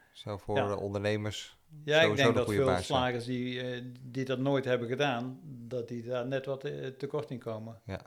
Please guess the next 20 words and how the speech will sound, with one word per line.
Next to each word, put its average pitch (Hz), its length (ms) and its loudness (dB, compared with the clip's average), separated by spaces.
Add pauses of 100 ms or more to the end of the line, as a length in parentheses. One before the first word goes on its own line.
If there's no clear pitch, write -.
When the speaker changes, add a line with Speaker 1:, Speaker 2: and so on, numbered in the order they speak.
(220)
Speaker 1:
ja. 95 140 -12 (1700)
Tot 120 180 -10
slot, - 380 -4
eh, 98 460 4 (680)
Rob, 98 360 -4 (460)
zou 123 360 -2
je 117 340 0 (760)
de 104 120 -6
ondernemers, 110 760 0 (100)
de - 80 -16
ambachtelijke 98 520 -8
versondernemers, 92 920 -2
nog 92 100 -10
wat 92 160 -6
mee 101 180 0
willen 85 200 -4
geven 82 280 -8
met 85 120 -6
al 95 160 0
jouw 90 340 -6